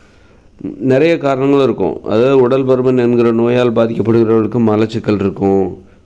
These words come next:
உட-, உணவு செரிமான குறைபாடு இருக்கும். அப்போ அவங்க வந்து உடல் பருமன் என்கிற நோயால் பாதிக்கப்பட்டவர்கள் ஒட்டுமொத்த உணவையே மாத்தணும்.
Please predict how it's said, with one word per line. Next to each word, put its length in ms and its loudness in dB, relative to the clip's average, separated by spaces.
உட-, 220 2
உணவு 300 2
செரிமான 420 0
குறைபாடு 540 0
இருக்கும். 460 -4
அப்போ 280 -2
அவங்க 300 0
வந்து 380 2
உடல் 260 2
பருமன் 320 0
என்கிற 320 0
நோயால் 420 2
பாதிக்கப்பட்டவர்கள் 800 2
ஒட்டுமொத்த 440 0
உணவையே 440 2
மாத்தணும். 560 -2